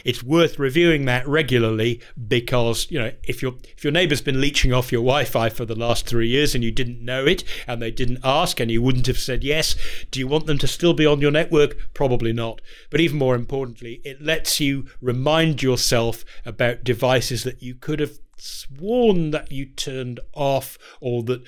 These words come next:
weren't supposed to be connecting to your, to your router or getting online anymore. And the router is actually a nice telltale, because, of course,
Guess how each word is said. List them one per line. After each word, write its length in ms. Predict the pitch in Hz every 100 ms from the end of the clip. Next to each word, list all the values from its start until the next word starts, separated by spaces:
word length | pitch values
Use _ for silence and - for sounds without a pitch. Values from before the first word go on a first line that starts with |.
| -
weren't 240 | 131 139 147
supposed 340 | - 131 123
to 60 | -
be 120 | 117
connecting 520 | - 127 127 - 113
to 140 | - 117
your, 300 | 113 110 107 - - -
to 100 | -
your 220 | 113 110
router 400 | 110 135 131 123
or 100 | 113 - - -
getting 260 | 127 127
online 480 | 113 107 127 139 135
anymore. 600 | 127 127 120 120 120 113 - - -
And 360 | 127 117 113 110 - -
the 80 | 127
router 320 | 147 147 135
is 140 | 120
actually 300 | 123 123 -
a 20 | 113
nice 240 | 117 110
telltale, 440 | - 120 113 113
because, 280 | 107 117 117
of 100 | 123
course, 300 | - 131 -